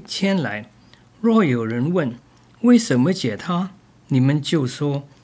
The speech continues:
：“主要用它。”打发的人去了，所遇见的正如耶稣所说的。他们解驴驹的时候，主人问他们说：“解驴驹做什么？”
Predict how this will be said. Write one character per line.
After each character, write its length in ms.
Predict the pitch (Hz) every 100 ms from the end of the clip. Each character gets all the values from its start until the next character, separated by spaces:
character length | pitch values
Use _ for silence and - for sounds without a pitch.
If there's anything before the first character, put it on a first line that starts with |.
| _ _
：“主 260 | - 131 120
要 260 | 190 190 -
用 280 | 196 117
它。” 320 | - 117 110 - _ _ _ _ _ _ _ _ -
打 180 | 117 123
发 280 | 131 190 185
的 140 | 165
人 240 | 127 113 131
去 260 | - 190
了， 180 | 120 92 - _ _ -
所 260 | - 135
遇 240 | 143 202 139
见 300 | - 160 117
的 160 | 101 - - -
正 240 | - 180 147
如 160 | 123
耶 200 | 151 165
稣 260 | 160 - 170
所 220 | 165 104
说 300 | 95 - 135
的。 160 | 117 101 - _ _ _
他 180 | - 214
们 220 | 220 214
解 260 | 202 156 127
驴 240 | 113 123
驹 260 | 143 - 185
的 140 | 165
时 240 | 131 - 127
候， 280 | 127 139 - _ _ _ _ _
主 240 | - 139
人 240 | 131 139 185
问 220 | 202 156
他 160 | 156 160
们 160 | 147
说 300 | 143 165 160 - _ - _ _ _
：“解 220 | - 143
驴 240 | 127 143 175
驹 420 | 175 - 214 214
做 240 | 202 226
什 220 | 202 - 110
么？” 220 | 123